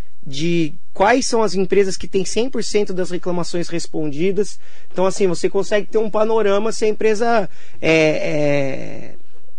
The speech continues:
é uma empresa séria ou não. E uma dica clássica também, que é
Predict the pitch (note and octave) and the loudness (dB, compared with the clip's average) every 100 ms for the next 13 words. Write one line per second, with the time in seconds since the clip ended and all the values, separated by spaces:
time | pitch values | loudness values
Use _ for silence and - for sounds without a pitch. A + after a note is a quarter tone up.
0 | - C#3 E3 E3 E3 F3+ - E3 D#3+ F3+ | 0 2 2 2 2 2 0 2 4 4
1 | B3 D4 E3+ - - - G#3+ E4 F#4+ B3+ | 4 4 2 0 -2 0 2 4 4 4
2 | F3 C#3 F3 - D#3+ - D#3 D#3+ F#3 - | 2 2 0 0 -2 0 2 2 2 -2
3 | D3 - C#3+ C#3+ E3 - C3+ A#2 - | -2 -2 0 0 0 0 -2 -2 -2